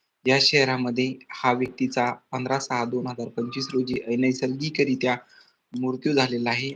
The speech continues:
आणि याची बॉडी सापडलेली आहे. तर याची बॉडी राष्ट्रीय महामार्ग क्रमांक त्रेपन्न वर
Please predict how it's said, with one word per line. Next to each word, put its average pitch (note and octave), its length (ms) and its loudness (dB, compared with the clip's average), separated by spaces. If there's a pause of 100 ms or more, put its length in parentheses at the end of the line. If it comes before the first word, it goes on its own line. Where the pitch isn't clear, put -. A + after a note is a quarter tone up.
आणि B2 300 0
याची B2 260 0
बॉडी B2 300 2
सापडलेली A#2 560 -2
आहे. B2 300 -2
तर - 200 -4
याची A#2+ 280 0
बॉडी B2 460 4 (3000)
राष्ट्रीय C3 300 0
महामार्ग C#3 480 0
क्रमांक C3 420 2
त्रेपन्न C3 420 4
वर C3+ 140 2